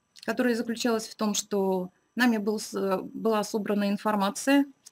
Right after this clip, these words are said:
о всех поставках оборудования, э, в Кемеровской области,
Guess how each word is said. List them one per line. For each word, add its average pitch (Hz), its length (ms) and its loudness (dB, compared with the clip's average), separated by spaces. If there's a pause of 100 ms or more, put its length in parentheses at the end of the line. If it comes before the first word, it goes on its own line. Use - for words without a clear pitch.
(420)
о 226 80 2
всех 262 260 2
поставках 226 580 -2
оборудования, 202 760 0 (580)
э, 196 340 4
в 190 80 -12
Кемеровской 202 520 0
области, 185 640 0